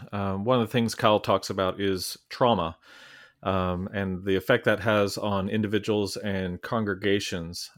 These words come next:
uh, that have experienced trauma and stored that in the body, and the way that, uh, that can affect the,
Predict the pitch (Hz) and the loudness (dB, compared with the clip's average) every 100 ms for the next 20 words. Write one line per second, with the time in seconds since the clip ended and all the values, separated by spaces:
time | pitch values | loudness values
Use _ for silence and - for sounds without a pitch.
0 | - 92 85 90 95 90 95 - 147 143 | -12 -8 -8 -6 -4 -4 -6 -4 0 0
1 | 131 - - 131 127 120 92 92 - 131 | -2 -10 -2 0 2 0 0 -4 -4 -2
2 | 120 110 104 90 95 113 117 110 110 101 | 0 0 -2 -6 -2 0 2 -2 -4 -4
3 | 92 90 95 101 110 104 101 - - - | -4 -4 -4 0 2 0 -4 -14 -20 -20
4 | - - 92 92 - - 95 90 90 104 | -16 0 2 2 0 -8 -4 -2 0 0
5 | - 104 87 - 110 101 - - - - | 0 -4 -4 -2 0 0 -6 -20 -16 -8
6 | 92 95 | -6 -6